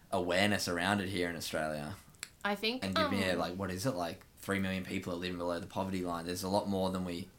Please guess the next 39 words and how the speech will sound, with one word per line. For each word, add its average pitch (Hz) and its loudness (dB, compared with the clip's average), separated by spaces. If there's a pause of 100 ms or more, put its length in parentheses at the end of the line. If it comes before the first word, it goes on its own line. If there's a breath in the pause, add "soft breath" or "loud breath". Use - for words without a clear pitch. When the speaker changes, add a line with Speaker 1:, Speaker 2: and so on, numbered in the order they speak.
(380)
Speaker 1:
see, 90 4
and 95 2
then 90 2
as 90 -4
well, 95 4
like 87 4
you 87 -2
said, 92 2
as 90 0
Aussies, 92 0
we 90 -4
kinda 90 -2
go, 87 -2 (920 loud breath)
brush 95 4
it 92 -2
aside 90 4
and 90 -2
expect - -4
the 90 -4
government 92 2
to - -14
take 90 0
care 87 0
of 87 -4
it - -6
when 87 -2
they're 87 -2
not. 92 4
So 95 -4
it 78 -4
needs 90 -2
people 92 -4
like 90 0
you 90 2
and 95 0
like 90 0
us, 101 2
the 90 -4
community, 92 0